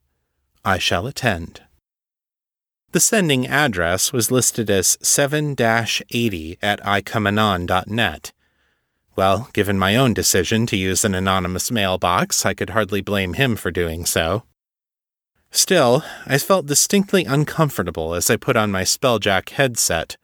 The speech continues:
and tapped into the university's V R systems. There was no rational reason to be worried. The Thaumaton Cafe was familiar ground for me, a popular watering hole for physics and monology majors, and a virtual meeting was about as safe as one could ask for.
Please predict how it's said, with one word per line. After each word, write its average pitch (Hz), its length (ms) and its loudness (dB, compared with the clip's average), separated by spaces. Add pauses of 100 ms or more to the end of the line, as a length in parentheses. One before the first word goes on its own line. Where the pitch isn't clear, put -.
(300)
and 110 100 -2
tapped 135 320 -2
into 110 320 0
the 110 80 -2
university's 104 800 0
V 110 240 0
R 113 180 6
systems. 87 680 -2 (720)
There 180 100 -10
was 214 160 -6
no 240 120 2
rational 104 680 -2
reason 87 420 -2
to - 100 -10
be 90 120 -4
worried. 87 580 0 (460)
The 160 80 -4
Thaumaton 120 560 0
Cafe 98 500 0
was 110 180 -2
familiar 143 540 2
ground 156 380 2
for 87 240 -4
me, 82 240 -6 (260)
a 147 100 0
popular 131 480 -2
watering 123 500 0
hole 95 280 -2
for - 180 -6
physics 107 460 -2
and 104 140 2
monology 104 520 2
majors, 90 640 0 (440)
and 131 100 2
a 123 40 4
virtual 123 500 0
meeting 90 360 0
was 113 160 0
about 101 260 0
as 90 100 0
safe 123 400 0
as 92 100 -4
one 101 220 -4
could 92 120 -2
ask 135 380 0
for. 87 380 -6